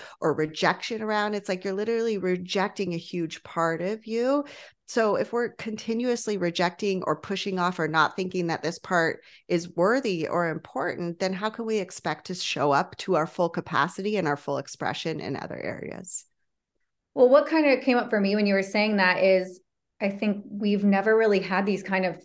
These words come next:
Speaker 2: honest conversations
Speaker 1: Yes.
Speaker 2: around sex and pleasure. 'Cause if you're thinking about it, like,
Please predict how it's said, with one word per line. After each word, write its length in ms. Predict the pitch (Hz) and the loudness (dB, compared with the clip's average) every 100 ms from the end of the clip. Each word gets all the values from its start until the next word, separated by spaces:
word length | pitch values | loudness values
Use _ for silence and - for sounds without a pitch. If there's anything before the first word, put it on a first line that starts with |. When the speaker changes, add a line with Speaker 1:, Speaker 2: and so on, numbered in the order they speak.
| _ - _ | _ -20 _
Speaker 2:
honest 580 | 180 180 196 196 202 - | 2 4 4 2 0 -6
conversations 880 | - 180 185 185 190 170 175 - 294 | 0 0 4 2 2 -2 -2 2 2
Speaker 1:
Yes. 160 | 330 311 | 2 2
Speaker 2:
around 420 | 185 180 175 196 | 4 6 4 4
sex 320 | 190 190 190 - | 2 0 -2 -4
and 140 | 190 | 4
pleasure. 320 | 311 277 208 | 6 8 6
'Cause 120 | 196 | 4
if 120 | 196 208 | 0 2
you're 160 | 240 | 0
thinking 240 | 262 311 233 | 2 2 4
about 260 | 180 180 | 4 6
it, 140 | 208 180 | 4 6
like, 280 | 185 190 | 4 4